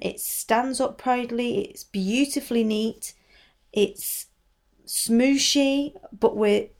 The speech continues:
with brilliant bounce back. The minute you smoosh it, it just bounces back under your fingers.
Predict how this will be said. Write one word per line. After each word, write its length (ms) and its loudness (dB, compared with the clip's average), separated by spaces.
with 320 -4
brilliant 420 2
bounce 280 2
back. 220 2
The 80 0
minute 220 2
you 80 -6
smoosh 420 -2
it, 100 0
it 60 -4
just 180 -8
bounces 340 -2
back 220 -4
under 180 -2
your 80 -6
fingers. 800 -2